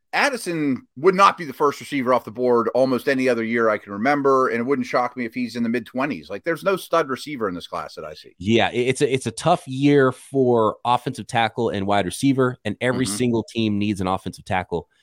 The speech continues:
Speaker 2: and a wide receiver. So
Speaker 1: Yep.
Speaker 2: you gotta believe they might start to get artificially pushed up, and there's not a lot on the free agent market either, so there might be, you know, trades for veterans on other teams as well.
Speaker 1: Yeah, yeah, absolutely. So I guess we should hustle through these. So, but
Speaker 2: Yeah.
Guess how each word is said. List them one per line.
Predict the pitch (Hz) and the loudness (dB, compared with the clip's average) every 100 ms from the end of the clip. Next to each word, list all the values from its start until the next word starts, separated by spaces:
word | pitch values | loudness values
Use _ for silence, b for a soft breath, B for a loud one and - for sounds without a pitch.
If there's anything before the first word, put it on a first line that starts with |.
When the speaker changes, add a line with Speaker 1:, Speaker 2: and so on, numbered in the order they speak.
| - | -4
Speaker 2:
and | 90 | 0
a | |
wide | 82 78 | 0 0
receiver. | 73 85 76 - | -2 -8 -10 -12
So | - 101 90 | -6 0 2
Speaker 1:
Yep. | 113 | 0
Speaker 2:
you | 92 | 0
gotta | 107 104 | -2 -2
believe | 107 113 101 | 0 2 2
they | 101 | 2
might | 101 95 | 0 0
start | 104 - | -4 -2
to | |
get | 95 - | -2 0
artificially | 104 101 - 101 - 87 | 0 -2 -2 -4 -4 -6
pushed | - 101 - 110 | -2 -2 0 0
up, | 110 - | 0 -2
and | |
there's | 87 - | -6 -2
not | 101 | 0
a | |
lot | 95 95 | 0 0
on | 87 | -2
the | |
free | - 95 101 | -8 -4 -2
agent | 113 - | -2 -4
market | 78 - | -6 -6
either, | 82 113 85 | -2 -2 -2
so | - 82 | -4 -4
there | |
might | 90 90 | -4 -4
be, | 87 85 B B | -6 -12 B B
you | 92 | -2
know, | 85 | -2
trades | - 98 87 87 | -4 -2 -2 -2
for | - 87 | -6 -6
veterans | 92 87 82 78 | -2 0 0 -2
on | 76 | -4
other | 76 98 | -2 -2
teams | 76 69 64 60 | -6 -10 -14 -16
as | - | -14
well. | - - _ _ _ | -14 -16 _ _ _
Speaker 1:
Yeah, | 113 101 - 104 | -6 -6 -8 -6
yeah, | 101 | -6
absolutely. | 92 - 95 76 82 | -6 -8 -8 -8 -10
So | - 117 123 | -4 -2 0
I | 160 | 0
guess | 156 151 | 0 0
we | 135 | -4
should | 127 | -2
hustle | 135 - 117 | -2 -4 -6
through | 120 110 | -4 -2
these. | 92 82 | -4 -6
So, | 101 92 | -6 -4
but | 87 90 | -4 -4
Speaker 2:
Yeah. | 123 | -2